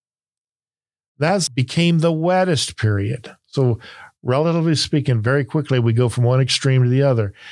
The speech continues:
It had been, uh, you had to go, you'd have to go back to nineteen oh six, nineteen oh seven to have a comparable wet period. And then we move from eighty-two, eighty-three into the eighty-seven,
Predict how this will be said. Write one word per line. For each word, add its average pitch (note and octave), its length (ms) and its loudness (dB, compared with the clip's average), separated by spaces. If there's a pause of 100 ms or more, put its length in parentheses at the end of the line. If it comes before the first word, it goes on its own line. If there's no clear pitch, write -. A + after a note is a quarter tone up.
(320)
It D#3 140 2
had D#3 160 -2
been, D3 560 2
uh, B2+ 640 2
you B2+ 160 2
had C#3+ 100 2
to C3+ 60 -4
go, D3 100 -2
you'd D#3 220 0
have D3 140 2
to - 40 -16
go D3+ 80 -2
back C#3+ 160 0
to A#2+ 100 -2
nineteen C#3 380 0
oh C#3 120 4
six, - 340 -2
nineteen C3 340 2
oh B2+ 60 4
seven B2+ 600 0 (440)
to A2+ 60 0
have B2 180 2
a A#2 80 0
comparable B2 880 -2 (340)
wet C3 300 -2
period. D#3 560 -2 (1300)
And C3 200 2
then D3+ 560 0
we D3 100 0
move C#3 320 2
from C#3 320 2
eighty-two, C3+ 540 2
eighty-three C#3 640 0
into B2+ 160 2
the A#2+ 180 0
eighty-seven, C3+ 840 0